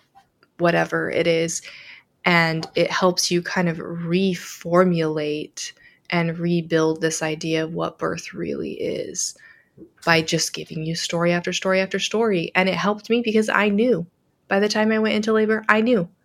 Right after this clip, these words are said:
"Hey, this is normal for these people. This happened in her birth. This happened in her birth." While I'm in labor, I'm able to think about this.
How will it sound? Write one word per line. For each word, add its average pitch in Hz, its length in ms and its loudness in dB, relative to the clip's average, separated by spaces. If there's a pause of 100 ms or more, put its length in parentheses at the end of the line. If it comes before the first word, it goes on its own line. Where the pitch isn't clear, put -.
(140)
"Hey, 262 180 6
this 190 160 4
is 190 120 2
normal 170 300 2
for 175 160 -2
these 185 200 0
people. 165 340 0
This 185 180 0
happened 180 340 0
in 185 120 -2
her 226 160 0
birth. 170 200 -2
This 185 140 -4
happened 170 260 -4
in 175 60 -2
her 220 140 2
birth." 160 240 2 (680)
While 269 460 10
I'm 277 160 6
in 262 80 4
labor, 254 280 6
I'm 196 140 6
able 202 200 4
to 202 100 -6
think 208 160 0
about 170 240 -2
this. 160 260 -4